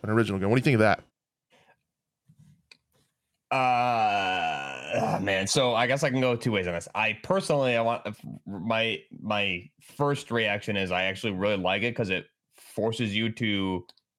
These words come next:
Speaker 2: play with every weapon, essentially. Same with, like, the camos, right? It's just for, you want a specific camo, same as the Tasman, you gotta play with a different weapon. So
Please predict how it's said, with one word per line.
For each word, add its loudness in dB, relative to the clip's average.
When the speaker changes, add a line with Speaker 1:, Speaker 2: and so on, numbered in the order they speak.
Speaker 2:
play 0
with 0
every 0
weapon, 0
essentially. -2
Same 0
with, 4
like, 0
the 0
camos, -2
right? 0
It's -8
just -6
for, -2
you 0
want 2
a -4
specific -6
camo, 0
same -4
as -4
the -6
Tasman, -2
you -2
gotta 0
play -4
with -2
a -2
different -8
weapon. -4
So -4